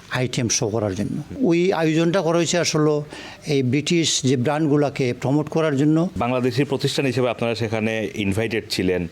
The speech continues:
Speaker 2: আপনাদের কেমন লেগেছে?
Speaker 1: তো আমার কাছে খুবই ভালো লাগছে। আমি দুই তিনজন কাস্টমারও ইন্টারেস্টেড পাইছি, including জন লুইস, আমাদের প্রোডাক্ট তারা সেল করার জন্য আগ্রহ প্রকাশ করছে।
Speaker 2: যে এই প্রোডাক্টগুলো নিয়ে গিয়েছিলেন, সেগুলো সম্পর্কে বলেন, দাম কেমন?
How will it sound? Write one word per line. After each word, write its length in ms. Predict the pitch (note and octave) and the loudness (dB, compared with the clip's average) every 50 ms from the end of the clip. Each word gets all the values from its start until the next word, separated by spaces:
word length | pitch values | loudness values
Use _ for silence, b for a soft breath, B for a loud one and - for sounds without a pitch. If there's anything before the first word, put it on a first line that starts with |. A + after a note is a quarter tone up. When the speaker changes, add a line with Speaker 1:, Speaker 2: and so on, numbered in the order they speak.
| B B B B B B | B B B B B B
Speaker 2:
আপনাদের 500 | - G2+ - G#2+ A2+ - C3+ C3+ C#3 C#3+ | -8 -6 -4 -4 -4 -2 -2 -2 -2 -2
কেমন 280 | A#2+ - A2+ F#2+ F#2+ F2+ | -2 -2 -2 0 0 0
লেগেছে? 360 | E2 D#2+ D2 D2 - - - - - - - - - - | 0 0 0 -2 -4 -8 -10 -14 -16 -18 -20 -14 -6 -4
Speaker 1:
তো 80 | C#3 | -2
আমার 240 | C3+ C#3+ D#3 F#3 F3 | 0 0 0 0 0
কাছে 220 | E3+ F3 - F3+ | 0 0 0 -2
খুবই 240 | D3+ E3 E3 E3+ F3 | 0 0 2 4 4
ভালো 200 | E3 D#3+ E3 E3 | 4 4 4 4
লাগছে। 380 | E3 E3 C3+ - - E3+ E3 F3 - | 2 2 0 0 0 0 -2 0 0
আমি 340 | C3+ C3 C3+ C#3 C3+ C3 | 0 2 2 2 2 2
দুই 220 | A2+ A2+ C3 C3+ C3 | 2 2 2 2 2
তিনজন 400 | C3+ C3 C3 B2+ B2 B2+ C3+ C3 | 2 2 2 4 4 4 2 2
কাস্টমারও 580 | C3 - C3+ - - - D3+ D3+ D3 D3 D3+ | 0 -2 -4 -4 -2 0 0 2 2 2 2
ইন্টারেস্টেড 540 | D3+ C3+ B2 A2+ C#3 B2+ C3 - - F3 D3 - - | 2 2 2 2 2 0 0 0 0 -2 -2 -2 -2
পাইছি, 440 | D3+ D3 C#3 - - F3 F3+ E3 C#3 | -2 -2 -2 0 2 2 4 4 4
including 400 | A2+ C#3 C#3 C3+ C3+ C3+ C#3 B2 | 4 4 2 4 4 4 4 4
জন 180 | C3 C3+ B2+ | 2 2 2
লুইস, 380 | B2+ B2 B2+ C#3+ D#3 D3+ - B B B B B - | 4 4 4 4 2 0 -2 B B B B B -6
আমাদের 300 | - B2 B2+ C3 B2 C3+ | -4 -2 0 0 0 0
প্রোডাক্ট 360 | B2+ - C3+ A#2 A2+ B2 - - | 0 -2 -2 -2 -2 -2 -2 -2
তারা 160 | B2 A2+ A2 | -2 -2 -2
সেল 200 | - - C3+ A2+ | -2 -2 -2 0
করার 220 | G#2+ B2+ B2+ A#2+ | 0 0 0 2
জন্য 180 | A2 A#2+ B2 B2 | 2 4 2 2
আগ্রহ 260 | A2+ G2+ G2+ A#2+ B2 | 2 0 0 0 -2
প্রকাশ 340 | - - A2+ G2 G#2 - - | -2 -2 -4 -2 -2 -2 -4
করছে। 300 | - - - - - - - - - - | -4 -6 -6 -8 -8 -10 -12 -14 -8 -4
Speaker 2:
যে 100 | B2 C3 | -2 0
এই 80 | B2+ A#2+ | 0 0
প্রোডাক্টগুলো 480 | A#2+ C#3+ A#2+ B2 A#2+ B2 B2 C3 B2+ | 0 0 0 0 0 0 0 2 2
নিয়ে 260 | B2+ B2 A2+ A2+ A2 G2+ | 2 2 2 2 0 0
গিয়েছিলেন, 440 | G#2 A2+ A2 G2+ - G#2+ G#2+ G#2+ | 0 0 0 0 -2 -2 -2 0
সেগুলো 280 | G#2+ - G#2+ G2+ A2+ A2+ | -2 -2 0 0 0 0
সম্পর্কে 360 | A2 B2+ A2+ G#2+ A2+ G2+ A#2+ | 0 0 -2 -2 0 0 0
বলেন, 340 | G2+ F#2 G2+ G2 G2+ G#2 G2+ | 0 2 2 2 2 0 0
দাম 260 | F#2+ A2 A2 G#2+ G2 - | 0 -2 -2 -2 -2 -2
কেমন? 280 | - G2+ G2+ G#2 G#2 G#2 | -2 0 0 0 0 0